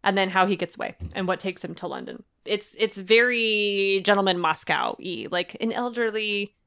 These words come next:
an elderly gentleman reflecting on his place in history kind of a thing.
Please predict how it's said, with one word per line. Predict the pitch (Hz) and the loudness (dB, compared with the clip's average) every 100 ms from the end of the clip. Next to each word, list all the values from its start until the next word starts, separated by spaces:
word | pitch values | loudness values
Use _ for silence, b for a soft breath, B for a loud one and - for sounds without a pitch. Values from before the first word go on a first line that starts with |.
| - | -4
an | 214 | 0
elderly | 240 226 226 220 | 0 0 4 4
gentleman | 208 202 196 185 180 | 4 2 0 -4 -4
reflecting | 170 202 190 - 180 165 165 | -4 -2 -2 -2 -2 -2 0
on | 175 | 0
his | 175 | -2
place | - 175 165 | -2 -4 -2
in | 165 | -4
history | 165 - - - - - | -4 -6 -6 -8 -8 -6
kind | 160 | -6
of | - | -6
a | |
thing. | - - | -10 -12